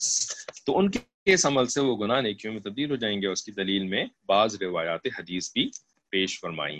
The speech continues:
ہیں ابن کثیر رحمۃ اللہ علیہ نے۔ اچھا، آپ نے کیا لکھا ہے کہ if non-Muslims doesn't convert into a Muslim,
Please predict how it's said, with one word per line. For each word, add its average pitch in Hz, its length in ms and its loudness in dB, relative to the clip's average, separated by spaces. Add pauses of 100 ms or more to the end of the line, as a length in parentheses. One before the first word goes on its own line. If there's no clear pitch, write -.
ہیں 92 140 0
ابن 85 340 -14
کثیر - 320 -10
رحمۃ 67 240 -14
اللہ 60 160 -4
علیہ 55 260 -12
نے۔ - 60 -20 (920)
اچھا، - 200 0
آپ - 120 2
نے 143 60 -2
کیا 135 180 4
لکھا 131 300 -2
ہے 151 140 -2 (140)
کہ 147 100 -2 (720)
if 139 180 -2
non-Muslims 147 960 2 (240)
doesn't 196 400 2
convert 107 540 2
into 101 280 -8
a 98 60 -2
Muslim, 110 420 -2